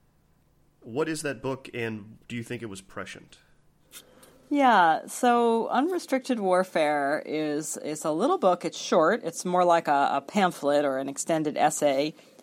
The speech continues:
Speaker 2: that was published in, uh, nineteen ninety-nine, I believe, if I'm remembering correctly. It's been a while since I cited it, by two colonels in the Chinese People's Liberation Army.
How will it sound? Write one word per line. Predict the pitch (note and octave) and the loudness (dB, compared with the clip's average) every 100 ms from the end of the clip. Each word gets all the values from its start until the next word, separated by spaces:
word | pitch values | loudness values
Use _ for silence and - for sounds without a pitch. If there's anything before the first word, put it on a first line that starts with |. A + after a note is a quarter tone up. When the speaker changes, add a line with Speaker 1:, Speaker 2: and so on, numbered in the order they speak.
| - | -4
Speaker 2:
that | F#3+ F#3+ G3 | 2 2 2
was | G#3 - | -4 -2
published | G#3+ G#3+ G#3+ G#3 G3 - | 2 2 2 0 -4 -10
in, | - F3 E3 E3 D#3+ D#3+ - | -6 -2 0 -2 -2 -6 -4
uh, | E3 D#3 D3+ D3+ D3+ C#3 | -2 0 2 2 2 0
nineteen | E3 E3 G3 G#3+ E3+ | -2 -4 -4 -4 0
ninety-nine, | D#3+ E3 D3+ D3 D3+ D3+ C#3 | 0 0 -2 0 2 2 0
I | C3+ | -4
believe, | B2+ C3 B2 D3 | -6 -4 -6 -6
if | D#3 | -8
I'm | C#3 B2+ | -8 -6
remembering | C#3 C3+ B2+ C3+ | -6 -6 -8 -10
correctly. | - C#3 C#3 E3+ | -4 -4 -4 -8
It's | D3+ | -10
been | - C3+ | -10 -6
a | |
while | C3+ C3+ C#3+ | -2 0 0
since | - C3 | -4 -8
I | C3+ | -8
cited | - D#3+ D3 C3 | -4 -2 -2 -2
it, | C#3 - - - _ - | -4 -6 -12 -20 _ -4
by | E3+ F#3+ F#3 F#3+ F#3 | 2 4 4 2 -2
two | - - D4 D4 C#4 G#3+ | -4 0 2 2 0 -2
colonels | - A3+ F#3 C#3 C#3+ | 0 2 2 0 -4
in | D3+ | -4
the | D3 C#3 C#3 | 0 0 -2
Chinese | - F3+ F3 E3 D#3+ D#3 | -4 -4 -2 -2 -4 -4
People's | - E3+ D#3 D3 D#3 | -6 -6 -4 -6 -6
Liberation | D3 C#3 C#3+ D3+ C3+ | -2 -2 -2 -4 -6
Army. | D#2+ C3+ B2+ G2 - | -4 -4 -6 -8 -12